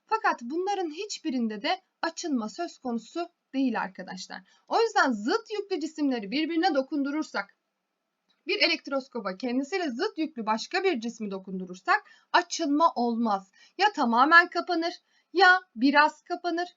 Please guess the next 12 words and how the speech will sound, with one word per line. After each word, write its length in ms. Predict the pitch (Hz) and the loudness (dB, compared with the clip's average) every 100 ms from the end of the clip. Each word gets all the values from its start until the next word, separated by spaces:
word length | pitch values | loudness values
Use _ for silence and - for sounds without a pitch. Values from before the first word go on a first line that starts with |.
| _ | _
veyahut 540 | 349 453 349 233 320 - - | -2 2 4 2 0 -8 -2
yapraklar 600 | 320 359 262 254 208 185 | 0 0 -2 -4 -8 -4
önce 360 | 240 370 392 403 | 0 2 0 -2
kapanır, 460 | 427 415 381 392 415 _ | -4 -2 0 0 -2 _
sonra 380 | - 440 294 269 | -2 2 2 0
tekrar 380 | 285 359 - 226 | -4 -8 -4 -4
açılır 420 | 214 247 302 240 | -6 -6 -6 -6
diyebiliriz. 520 | 220 208 233 302 370 - | -6 -6 -4 -6 -6 -8
Açılma 440 | 311 - 311 262 | -8 -6 -4 -2
olmadığını 640 | 320 320 247 220 226 311 - _ _ | -2 -2 -2 -2 -4 -4 -8 _ _
bilmemiz 560 | 339 311 240 269 269 _ | -2 0 0 -2 -4 _
gerekiyor. 460 | 196 180 - - | -8 -8 -14 -20